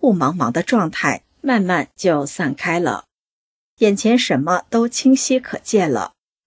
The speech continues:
一切恢复正常，就像什么都没有发生过一样。我心里那个高兴啊，感恩伟大的师尊，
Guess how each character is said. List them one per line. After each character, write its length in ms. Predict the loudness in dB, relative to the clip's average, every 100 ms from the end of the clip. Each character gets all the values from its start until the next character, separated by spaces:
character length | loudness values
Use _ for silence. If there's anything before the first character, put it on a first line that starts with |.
| -4
一 140 | -4
切 340 | -2 0 -2 -2
恢 160 | 0 0
复 160 | 0
正 240 | -4 -2 -2
常， 380 | -2 -4 -4 -8 _ _ _ _ _
就 160 | 2 2
像 260 | 4 2
什 180 | 2 -2
么 280 | 0 -2 -2 2
都 120 | 4
没 180 | 4 2
有 220 | -2 -4
发 220 | -4 -4
生 220 | 2 2
过 180 | 4 2
一 200 | 0 -10 -4
样。 260 | -2 -2 -4 _ _ _ _ _
我 100 | 0
心 260 | 2 6 6
里 200 | 4 -2
那 140 | -4
个 120 | -4
高 220 | -4 -2 0
兴 300 | 0 -2 -2
啊， 220 | -4 -8 _ _ _ _
感 260 | -2 -2 0
恩 260 | 2 2 0
伟 140 | -6 -6
大 220 | -4 -4
的 140 | -4
师 260 | -6 -4 -2
尊， 320 | 2 2 0